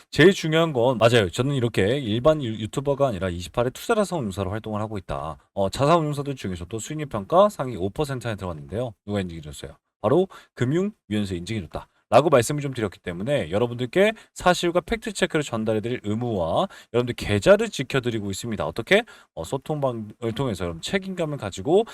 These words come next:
뭐 영상도 만들어 드리지만 이렇게 소통방을 통해서 우리 구독자분들의 계좌가 제 계좌다라고 하는 이 사명감을 통해서 여러분들께 도움을 좀 드리고 있거든요.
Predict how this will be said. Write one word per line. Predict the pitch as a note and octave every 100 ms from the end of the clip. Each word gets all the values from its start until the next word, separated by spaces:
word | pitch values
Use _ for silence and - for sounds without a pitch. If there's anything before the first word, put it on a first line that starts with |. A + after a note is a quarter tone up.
| - _
뭐 | G2+
영상도 | G2+ D3 G#3 G3+
만들어 | A2+ F2+ G#2+
드리지만 | - F#2+ F2 D#2 D#2+
이렇게 | D#2
소통방을 | - E3 E3+ D#3 C#3+
통해서 | A#2+ F#2+ F#2
우리 | A#2+ F#2
구독자분들의 | G2 B2 F#3 G3 F3+ C#3+ C3+ B2+
계좌가 | - F2 F#2
제 | F#2+ G2 -
계좌다라고 | G#2 G2 C3 G2+ - - - G#2+ C3+ E3
하는 | E3
이 | C#3
사명감을 | A2+ - A#3+ C4 A#3 D3 G#2+
통해서 | - G2 F2+ F2+
여러분들께 | E2 E2 E2 E2 F#2
도움을 | G2 F#2+
좀 | F#2
드리고 | E2+ F2+ F2+
있거든요. | E2+ G#2+ D#2 D#2+ E3+